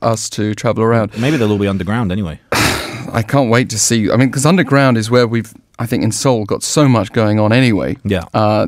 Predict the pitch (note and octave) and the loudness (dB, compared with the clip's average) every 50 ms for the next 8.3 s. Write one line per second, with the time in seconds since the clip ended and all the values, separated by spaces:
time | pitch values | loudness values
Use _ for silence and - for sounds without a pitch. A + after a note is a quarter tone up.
0 | - - A#2+ A2+ - - A#2 A2+ A#2+ B2 A2+ C3+ C3+ B2 A2 A#2+ - - - - | 0 0 2 2 2 2 2 2 2 2 2 2 2 2 0 0 -2 -4 -4 -2
1 | - A#2+ A2+ - B2 G#2+ G#2+ B2+ - G2+ - B2 A2+ A2 A2+ A#2 A2 G#2+ A2+ G#2+ | -2 -2 0 0 -2 -2 0 -2 -2 -2 -2 -2 0 2 2 0 0 -2 -4 -4
2 | G#2+ G2+ - - - B2 A#2+ A2+ A2 G#2 G2+ F#2 G2 F#2+ F2+ - - - - - | -4 -6 -6 -6 -4 -2 0 0 0 0 -2 -2 -2 -4 -4 -6 -10 -14 -20 -20
3 | - - - - _ _ _ - - D3+ C3 A2+ - - - _ _ _ - B2 | -20 -20 -20 -20 _ _ _ 0 2 2 2 0 -2 -6 -12 _ _ _ -2 0
4 | A#2 G#2+ - - - B2+ A2 B2 A#2 A2 G#2+ A#2+ - - - - - G#2+ A2 A2 | 0 0 -2 -2 -4 -2 0 0 0 -2 -2 -4 -6 -6 -8 -6 -2 -2 -2 -2
5 | - - - - A2 G#2 - A2+ G#2+ - - - A2 G#2+ G2+ G2+ F#2+ G2 A2+ - | -2 -4 -4 -6 -6 -4 -4 -4 -6 -4 -4 -4 -2 -2 -2 -2 -4 -4 -8 -12
6 | _ - A#2+ B2 B2 B2 A#2 G#2+ G#2 G2+ F#2+ F#2+ F#2 F#2 F2+ F2+ F2 F2 A#2 A2+ | _ -14 -6 -2 0 0 2 0 0 -2 -2 -2 -2 0 0 0 0 0 0 0
7 | F2 E2+ G2+ A2 A2 G#2+ G#2 - G#2+ G#2+ - E2+ - - A2+ G#2+ G2+ - G#2+ G#2 | 0 -2 -2 -2 -2 -2 -2 -2 -2 -2 -2 -4 -4 -4 -4 -4 -2 -4 -6 -4
8 | G#2 A2 G#2+ G2+ F#2 | -2 -2 -2 -4 -4